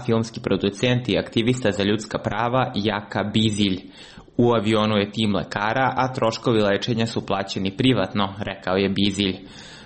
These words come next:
Prethodno su nemačka kancelarka Angela Merkel i francuski predsednik Emmanuel Macron saopštili da su spremni da pruže azil i negu ruskom opozicionaru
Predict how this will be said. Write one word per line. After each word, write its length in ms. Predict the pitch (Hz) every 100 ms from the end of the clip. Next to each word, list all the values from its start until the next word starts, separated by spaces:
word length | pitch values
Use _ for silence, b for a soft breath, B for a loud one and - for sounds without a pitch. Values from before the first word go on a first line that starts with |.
| -
Prethodno 480 | 120 117 - 113 117
su 220 | - 117
nemačka 420 | 113 117 117 110
kancelarka 640 | 113 113 117 113 113 -
Angela 420 | 110 110 110 113 101
Merkel 540 | 107 120 127 135 120
i 80 | 95
francuski 580 | - 104 104 110 - -
predsednik 640 | - 104 - 123 120 -
Emmanuel 460 | 101 95 101 98 87
Macron 480 | 87 - 123 123 123
saopštili 680 | - 95 101 - 135 127
da 120 | 101
su 160 | 95 98
spremni 480 | - - 107 123 123
da 120 | -
pruže 360 | - 110 110 107
azil 420 | 95 104 120 135 -
i 100 | 127
negu 460 | 135 113 120 123 104
ruskom 460 | 107 113 - 104
opozicionaru 960 | 95 95 101 101 - 95 98 104 117 104